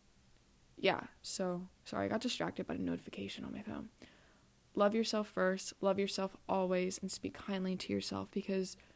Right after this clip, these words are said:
you deserve it. You need to hear this. You deserve to love yourself. You deserve to love yourself the way that you love others.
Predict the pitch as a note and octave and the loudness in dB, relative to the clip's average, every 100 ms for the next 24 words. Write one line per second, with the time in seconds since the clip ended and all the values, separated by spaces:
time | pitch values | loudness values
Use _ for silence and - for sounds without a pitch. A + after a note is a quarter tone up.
0 | - - F3+ F#3+ G3 F#3+ F#3+ F#3 F#3 F#3 | -20 -10 0 2 2 2 2 2 2 2
1 | - - - - - - - - - - | -2 -4 -14 -20 -20 -20 -20 -20 -20 -20
2 | - - - - G3 G3 G3+ G3 G3 F#3 | -20 -20 -10 2 4 6 4 4 6 6
3 | E3+ F#3+ - - F3+ F3 F#3+ G3+ G#3 G#3 | 4 0 -2 -4 -4 0 4 6 6 4
4 | - - G#3+ G3+ F#3+ F#3+ F#3+ F#3+ F#3+ F#3+ | -2 2 8 10 10 12 12 12 10 4
5 | - - - G3 F#3 F3+ F3+ F#3+ - F#3+ | -8 -2 2 4 4 6 4 2 0 2
6 | F3+ - E3+ F3 - - - E3+ G3 G3+ | 2 2 2 0 -6 -20 -4 2 4 6
7 | G#3 G3 G3+ G3+ G3 F#3+ G3 G3 - F3+ | 6 8 6 4 6 6 6 2 2 2
8 | F3+ - F#3+ F3+ F#3 F#3+ - F#3 F#3 F#3+ | 2 2 2 4 4 2 2 2 4 8
9 | F3+ F3+ - F#3+ F3 F#3 | 8 6 2 4 2 0